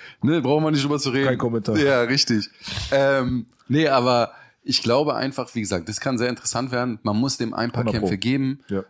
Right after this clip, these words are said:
Speaker 1: Äh, er wächst daran und dann soll er kommen, den Usman wegballern und den vom Thron stoßen. Thron, das ist so mein Optimum, was ich
Speaker 2: Ja.
Speaker 1: sage, was ich mir gerne wünschen würde, weil das einfach Bewegung in die Gewichtsklasse mit
Speaker 2: Und dann
Speaker 1: reinbringt.
Speaker 2: hochgehen.
Speaker 1: Und dann soll er hoch zu dem Adesanya. Kurze
Speaker 2: Ja.
Speaker 1: Prognose, Adesanya, Pereira? Pereira.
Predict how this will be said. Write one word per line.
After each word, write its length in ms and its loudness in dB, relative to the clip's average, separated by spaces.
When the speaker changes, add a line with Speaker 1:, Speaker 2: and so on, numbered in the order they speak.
Speaker 1:
Äh, 220 0
er 260 -2
wächst 300 -4
daran 340 -4
und 280 -6
dann 440 0
soll 240 -4
er 80 0
kommen, 260 -4
den 140 -4
Usman 320 -2
wegballern 680 -4
und 160 -6
den 100 0
vom 180 -4
Thron 240 -2
stoßen. 460 -2
Thron, 320 -2
das 140 -6
ist 80 -8
so 100 -2
mein 220 0
Optimum, 420 -4
was 120 -6
ich 80 -10
Speaker 2:
Ja. 80 -8
Speaker 1:
sage, 120 -2
was 120 -4
ich 60 -8
mir 60 -2
gerne 240 0
wünschen 260 -2
würde, 160 -2
weil 100 -2
das 120 -6
einfach 160 -4
Bewegung 460 -4
in 80 -6
die 80 -4
Gewichtsklasse 480 -4
mit 80 -6
Speaker 2:
Und 60 -6
dann 80 0
Speaker 1:
reinbringt. 260 0
Speaker 2:
hochgehen. 340 -4
Speaker 1:
Und 160 -4
dann 140 0
soll 160 0
er 20 0
hoch 160 -2
zu 160 -2
dem 240 -4
Adesanya. 600 -4
Kurze 240 -2
Speaker 2:
Ja. 40 -6
Speaker 1:
Prognose, 400 -2
Adesanya, 420 -4
Pereira? 540 -4
Pereira. 520 -2